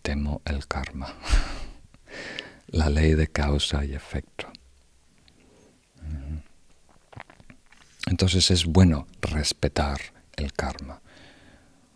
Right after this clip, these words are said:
respetar todos los ingredientes que están hoy en nosotros, que se pueden agitar y convertirse en una tormenta perfecta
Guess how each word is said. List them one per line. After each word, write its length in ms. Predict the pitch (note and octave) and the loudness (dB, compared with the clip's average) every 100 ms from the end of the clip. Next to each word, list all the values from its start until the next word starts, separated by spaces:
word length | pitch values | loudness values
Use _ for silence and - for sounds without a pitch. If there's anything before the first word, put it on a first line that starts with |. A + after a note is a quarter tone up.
| _ - | _ -6
respetar 720 | F#2 - D#2+ - D#2 D#2 D#2 - - - _ _ | -2 0 0 4 4 6 2 -4 -20 -20 _ _
todos 540 | F2+ F2+ F2+ F2+ F2 | 4 6 8 8 6
los 220 | D#2+ D#2 D#2+ | 6 4 4
ingredientes 1120 | D2+ D2+ D2 C#2 D2 D#2 D2+ A2 B2+ - - - - - _ | 2 2 0 2 2 2 2 0 2 -2 -6 -16 -20 -20 _
que 80 | - | -6
están 400 | - - D2 - - | -4 -2 -2 -2 -2
hoy 300 | D#2 D#2 D2+ | 2 2 2
en 100 | D2 | 0
nosotros, 800 | D2 - - - - - - - _ - | -4 -6 -8 -8 -10 -10 -10 -14 _ -8
que 100 | - | -4
se 140 | - | -2
pueden 420 | D2+ D2+ D2 C#2+ - | 0 0 0 -2 -4
agitar 600 | D#2 - - - C#2+ C#2 - - _ _ _ _ _ _ | -4 -4 -6 -4 -6 -6 -10 -16 _ _ _ _ _ _
y 60 | - | -6
convertirse 640 | D2+ C#2+ - - C#2+ - | -4 -2 -4 -4 -4 -2
en 60 | D2 | -2
una 240 | C#2+ C#2 - - | -2 -4 -8 -6
tormenta 580 | - D2+ D#2 D#2 D2 D2+ | -2 0 2 0 2 -2
perfecta 680 | - D2 - F#2 - - | -2 -6 -4 -4 0 0